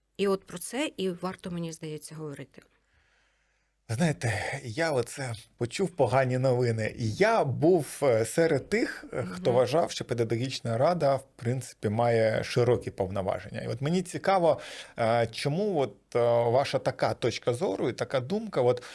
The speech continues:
Speaker 2: що це здебільше як тільки, ну, от так, а, початок автономії, да, чи як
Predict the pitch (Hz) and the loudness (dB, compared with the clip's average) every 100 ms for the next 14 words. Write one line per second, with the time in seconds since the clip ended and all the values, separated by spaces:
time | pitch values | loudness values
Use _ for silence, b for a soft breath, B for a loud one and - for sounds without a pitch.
0 | B - - 120 175 160 139 110 120 135 | B -10 -8 -8 -2 0 0 0 0 0
1 | 147 127 135 117 113 110 107 107 117 - | 0 0 2 4 4 4 2 2 0 -2
2 | 113 104 123 131 92 - - - B B | -6 -6 -6 -4 -6 -8 -16 -18 B B
3 | B B B - 92 - 117 143 165 151 | B B B -8 -2 -2 2 4 4 2
4 | 131 - 120 117 104 101 127 127 110 104 | -2 -2 -2 0 0 2 0 0 0 0
5 | 101 - | 0 -2